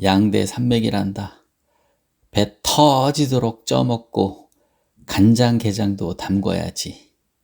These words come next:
크랩라면은 보너스. 상상만 해도 좋구나. 일단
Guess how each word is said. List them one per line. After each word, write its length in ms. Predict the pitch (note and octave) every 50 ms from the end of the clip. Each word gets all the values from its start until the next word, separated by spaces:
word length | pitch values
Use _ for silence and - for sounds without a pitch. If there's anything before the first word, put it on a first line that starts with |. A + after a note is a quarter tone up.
| _ _ _ _ _ _ _ _ _ _ _ _ _ _ _ _ _ _ _ _ _ _ _ _ _ _ _ _ _
크랩라면은 920 | - - D#3 D3+ D3 D3 C#3 C3 A#2+ A2+ A2 G#2 G2 F#2+ F#2 F2 F2 F2 - _
보너스. 680 | - D3+ D#3 D#3 D#3 D3+ C3 A#2+ - - - - E2+ D#2+ - - - _ _ _ _ _ _ _
상상만 760 | - - - C#3 D3 D#3 D3+ C#3+ D3 D3 D3 C#3+ C#3+ C#3
해도 240 | C#3+ C3 A#2+ - A2+
좋구나. 840 | G#2 - G#2+ G#2 - - - D#3 E3 D#3+ D#3+ D3+ D3 C#3+ C#3 C3 C3 - _ _ _ _ _ _ _ _ _ _ _ _ _ _ _ _ _ _ _ _ _ _ _ _ _ _ _ _ _ _ _ _ _ _ _ _ _ _ _ _ _ _ _ _ _ _ _ _ _ _ _ _ _ _
일단 640 | - B2 B2 A#2+ - - - A#2 A2 A2 G#2+ F#2 -